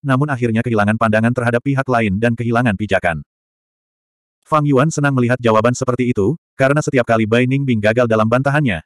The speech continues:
dia akan diyakinkan oleh Bai Ningbing. Ketundukan semacam ini sangat kecil, dan pengaruhnya tidak kentara. Bahkan Bai Ningbing sendiri tidak bisa merasakannya. Pada saat dia sadar suatu hari nanti,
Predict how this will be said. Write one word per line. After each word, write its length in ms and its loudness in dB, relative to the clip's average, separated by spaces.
dia 240 -2
akan 240 0
diyakinkan 400 -2
oleh 160 0
Bai 240 0
Ningbing. 400 -4
Ketundukan 480 2
semacam 340 0
ini 160 0
sangat 240 0
kecil, 400 0
dan 220 0
pengaruhnya 400 0
tidak 240 -2
kentara. 400 -2
Bahkan 320 0
Bai 160 2
Ningbing 340 0
sendiri 300 0
tidak 260 0
bisa 220 -2
merasakannya. 580 -2
Pada 240 2
saat 240 -2
dia 160 2
sadar 240 0
suatu 240 0
hari 160 0
nanti, 400 -2